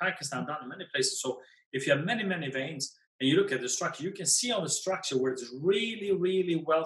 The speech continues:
crystallized. So in the Urals, we put thirteen different points, and from the drill cores, we looked at the drill cores. Okay, here is five points, seven points, eight points, thirteen points. So we made a contour of points, which zones of the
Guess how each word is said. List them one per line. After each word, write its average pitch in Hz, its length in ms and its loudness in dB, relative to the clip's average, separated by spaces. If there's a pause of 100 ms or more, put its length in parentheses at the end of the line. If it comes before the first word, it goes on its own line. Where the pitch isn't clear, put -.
(100)
crystallized. 143 760 -2 (500)
So - 180 4
in 151 120 0
the 151 60 -2
Urals, 180 360 4
we 135 80 -4
put - 340 -6
thirteen 208 340 2
different 156 380 -4
points, 165 400 0
and 127 300 -6 (160)
from 143 140 -2
the 131 100 4
drill 196 240 0
cores, 185 320 0
we 135 80 2
looked - 240 -4
at - 100 -8
the - 160 -18
drill 202 160 0
cores. 190 540 0 (360)
Okay, 131 300 2
here 185 300 4
is 160 160 2
five 180 260 0
points, 180 300 0
seven 170 280 -4
points, 151 320 -6
eight 175 220 -8
points, 160 420 -4
thirteen 190 320 -2
points. 165 360 -4 (260)
So 165 160 2
we 170 140 0
made 240 240 -2
a 165 100 -4
contour 180 480 -2
of 135 160 -4
points, 214 480 -4 (160)
which 208 240 -2
zones 190 480 2
of 175 160 -4
the 156 160 -6